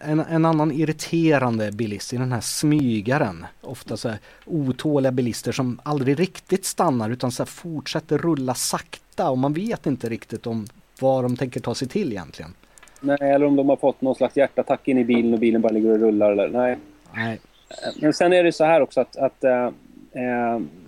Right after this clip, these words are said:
Speaker 2: man kan ju inte svära på att, att, eh, det inte har hänt någonting tekniskt med bilen när man kommer forsande fram och tänker göra sin tvärnit.
Speaker 1: Nej, precis.
Speaker 2: Tänk, tänk om broms-,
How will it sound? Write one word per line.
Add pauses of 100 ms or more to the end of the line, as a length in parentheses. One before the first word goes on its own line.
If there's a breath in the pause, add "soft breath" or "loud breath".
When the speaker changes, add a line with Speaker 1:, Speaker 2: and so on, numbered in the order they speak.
(120)
Speaker 2:
man
kan
ju
inte
svära
på
att, (140)
att,
eh, (360)
det
inte
har
hänt
någonting
tekniskt
med
bilen
när
man
kommer (100)
forsande
fram
och
tänker
göra
sin
tvärnit. (140)
Speaker 1:
Nej,
precis.
Speaker 2:
Tänk,
tänk
om
broms-,